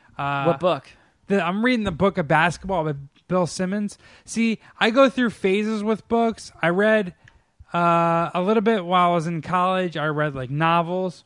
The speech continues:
Speaker 1: While I was
Speaker 2: Mostly Berenstain Bears.
Speaker 1: while I was in middle school and high school, I was really into autobiographies.
Speaker 2: And Boxcar Children.
Speaker 1: Uh, like, in my mid-twenties,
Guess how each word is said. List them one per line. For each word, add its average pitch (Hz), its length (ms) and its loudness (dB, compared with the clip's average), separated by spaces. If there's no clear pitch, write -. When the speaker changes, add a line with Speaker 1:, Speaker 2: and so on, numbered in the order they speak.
Speaker 1:
While 160 280 4
I - 20 2
was 165 80 0
Speaker 2:
Mostly 320 420 4
Berenstain 285 680 0
Bears. 247 420 2
Speaker 1:
while 190 180 6
I 202 40 6
was 175 120 4
in 185 160 0
middle 208 220 2
school 190 360 -4
and 156 100 -6
high 175 220 -6
school, 196 380 -4
I 160 140 -2
was 151 180 -4
really 156 260 -4
into 147 200 -4
autobiographies. 160 1160 -2
Speaker 2:
And 220 140 -4
Boxcar 226 520 -2
Children. 233 540 -4
Speaker 1:
Uh, 160 440 2
like, 165 240 -4
in 165 100 -2
my 156 160 4
mid-twenties, 180 1000 -2